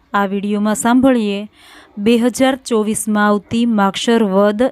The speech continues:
એકાદશીની કથા અને મહાત્મ્ય. માગશર માસની વદ પક્ષની એકાદશી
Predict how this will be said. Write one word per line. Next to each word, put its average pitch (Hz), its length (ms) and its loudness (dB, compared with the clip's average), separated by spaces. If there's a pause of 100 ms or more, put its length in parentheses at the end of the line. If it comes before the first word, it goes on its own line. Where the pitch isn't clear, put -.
એકાદશીની 190 760 -4
કથા 190 560 -6 (120)
અને 262 180 2
મહાત્મ્ય. 190 680 -2 (560)
માગશર 196 420 -2
માસની 208 640 0 (400)
વદ 220 320 2
પક્ષની 226 580 0
એકાદશી 196 840 -4